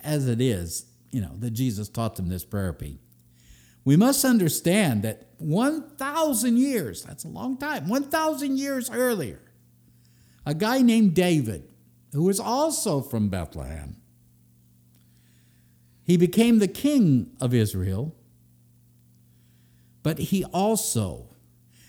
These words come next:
had tapped into the power of verbally expressing both his adoration for life and his frustrations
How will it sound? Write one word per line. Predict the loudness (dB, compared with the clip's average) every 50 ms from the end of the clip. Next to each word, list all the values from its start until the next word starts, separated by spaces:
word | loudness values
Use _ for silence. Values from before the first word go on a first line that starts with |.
| _ _
had | -4 -4 -4 -4 -6 -8
tapped | -12 -8 -6 -6 -6 -6 -8 -6 -2
into | -2 -2 0 -2 -4
the | -6 -8
power | -8 -10 -14 -12 -8 -4 -4 -2 -2 -2 -4 -6 -8 -12 -16 _ _ _ _ _ _ _ -6
of | -4 -4 -4
verbally | -2 -2 0 2 2 2 2 0 0 0 2 0 0 0
expressing | -2 -6 -10 -14 -12 _ -4 -4 -2 -2 -4 -4 -4 -2 -2 -2 -4 -6 -10 _ _ _ _ _ _ _ _ _ -4
both | 0 0 0 2 0
his | 0 -2 -2 -4 -8 -8
adoration | -6 -4 -2 -2 -2 0 0 0 0 -2 -2 -4 -4 -4
for | -4 -4 -4
life | -4 -2 -2 -2 -4 -6 -8 -8 -4
and | -2 0 0 2 2 0 0 -2 -4 -10 -8 -4
his | -4 -4 -4
frustrations | -4 -4 -2 -2 -2 -4 -4 -2 0 0 -2 -2 -4 -6 -6 -6 -6 -8 -12